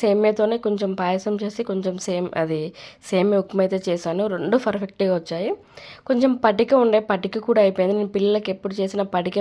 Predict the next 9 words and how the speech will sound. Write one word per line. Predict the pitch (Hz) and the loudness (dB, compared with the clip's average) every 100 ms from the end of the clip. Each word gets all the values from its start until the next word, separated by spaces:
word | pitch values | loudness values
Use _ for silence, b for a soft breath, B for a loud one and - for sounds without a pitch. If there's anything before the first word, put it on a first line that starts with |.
| 185 | 0
వేస్తాను, | 180 180 185 196 | -2 -4 -4 -4
కానీ | 190 196 | -4 -2
పటిక | 180 185 202 | -2 0 2
అయిపోయిందని | 196 196 196 254 - B B B - | 0 -2 -2 -4 -8 B B B -2
ఈసారి | 202 208 190 | 0 2 2
అయితే | 220 214 | 0 -4
చక్కెరతోనే | 196 196 196 196 196 196 | -4 0 0 2 0 -2
చేశాను. | 180 175 180 453 - _ _ _ _ _ - _ _ _ B B B - | -4 -4 -4 -4 -6 _ _ _ _ _ -20 _ _ _ B B B -6
ఒకటే | 202 233 | 0 4